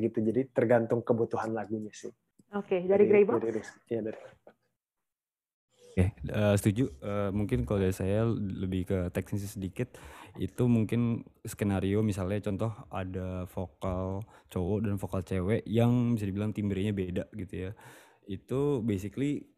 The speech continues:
Speaker 3: eh, kalau bisa sih try to use the same mic pertama gitu,
Speaker 1: Yes.
Speaker 3: jangan berbeda ya, itu satu.
Speaker 1: Hmm.
Speaker 3: Itu kenapa juga gunanya, kenapa mesti beda-beda mic, beda-beda karakter. And also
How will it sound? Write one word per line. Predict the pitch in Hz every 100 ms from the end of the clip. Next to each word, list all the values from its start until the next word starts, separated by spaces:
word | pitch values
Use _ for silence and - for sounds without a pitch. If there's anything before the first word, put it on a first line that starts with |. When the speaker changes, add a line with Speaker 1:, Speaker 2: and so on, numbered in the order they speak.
| _ -
Speaker 3:
eh, | 107 101 95
kalau | 90 98
bisa | 87 95 87 107 95
sih | - 127 123 120 - _ _ -
try | 98 101 95
to |
use | 95 95 90 98 -
the | 104
same | 92 98
mic | 92 90 87 _ _ _ _ _
pertama | - 87 85 87 87
gitu, | 101 101 92
Speaker 1:
Yes. |
Speaker 3:
jangan | 92 87 - 92
berbeda | 87 85 78
ya, | 90 82
itu | 92 87 90
satu. | - 87 85 95 101 123
Speaker 1:
Hmm. | 113
Speaker 3:
Itu | 98
kenapa | 98 92 90
juga | 90 87
gunanya, | 90 87 85
kenapa | 87 85
mesti | 87 85
beda-beda | 87 92 98 87 85 90
mic, | 101 95
beda-beda | 90 90 85 87
karakter. | 85 90 87 - 87 - - - -
And | - -
also | 87 85 131 104 107 104 -